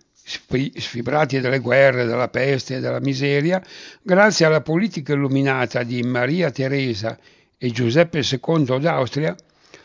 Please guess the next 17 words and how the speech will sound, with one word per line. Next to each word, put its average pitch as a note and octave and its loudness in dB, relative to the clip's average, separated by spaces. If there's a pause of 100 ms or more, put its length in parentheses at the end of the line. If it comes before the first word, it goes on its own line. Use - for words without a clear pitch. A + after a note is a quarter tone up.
(220)
vissero F#3+ 4
finalmente F3 2
momenti D3+ 2
di D3 0
tranquillità C#3 -2
e E3+ -2
di C3 -2
relativa C3 0
prosperità, B2 -8 (840)
intercalati E3 2
però C#3 4
da C3+ 0
alcuni B2+ -2 (420)
dissidi C3+ 0
interni. B2 -4 (920)
Nel C#3 2
millesettecentoventidue, D3+ 0